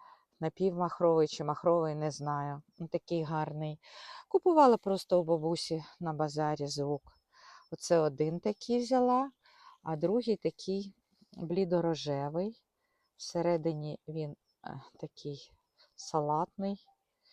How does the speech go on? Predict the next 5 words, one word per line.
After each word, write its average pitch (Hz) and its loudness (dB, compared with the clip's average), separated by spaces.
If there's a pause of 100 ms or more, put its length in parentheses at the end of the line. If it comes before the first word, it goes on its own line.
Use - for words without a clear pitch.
(1700)
Такий 170 -4
навіть 156 -4
фісташковий - -8
колір 120 -10
більше. 123 -8